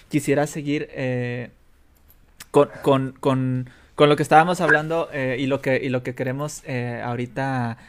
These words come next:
hacer notar, que precisamente es el tema de, de, de Estados Unidos. Voy a aprovechar para leer otro comentario que dijo Paloma, que dice, "Trump no está, está en contra de la inmigración ile-, ilegal,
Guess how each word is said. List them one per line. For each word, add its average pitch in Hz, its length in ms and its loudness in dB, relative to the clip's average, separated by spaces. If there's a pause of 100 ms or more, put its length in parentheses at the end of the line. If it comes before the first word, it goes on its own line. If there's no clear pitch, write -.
(120)
hacer 127 340 2
notar, 139 340 2
que - 100 6
precisamente 127 840 -2
es 139 200 -10 (240)
el 123 160 0
tema 127 260 0
de, 135 160 0
de, 123 300 -2
de 123 100 -4
Estados 127 380 -2
Unidos. 117 340 -6 (240)
Voy 147 160 6
a 180 80 8
aprovechar 151 460 0
para 151 160 0
leer 135 180 0
otro 143 200 -6
comentario 131 460 -4
que 131 140 -6
dijo 123 220 -8
Paloma, 143 340 -6
que 143 80 -10
dice, 127 160 -8
"Trump 156 260 -6
no 170 120 -6
está, 165 240 -10 (160)
está 143 240 -4
en 170 80 -4
contra 160 340 -2
de 175 80 0
la 165 80 -2
inmigración 131 540 -4
ile-, 127 280 -4
ilegal, 135 480 -2